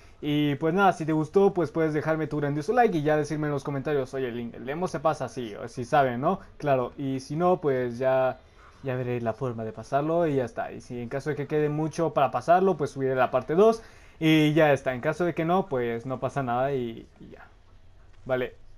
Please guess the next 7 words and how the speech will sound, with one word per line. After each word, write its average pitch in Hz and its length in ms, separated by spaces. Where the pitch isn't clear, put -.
me 127 80
he 120 60
encontrado 117 440
un 117 100
lugar 139 400
de 131 120
tantos. - 580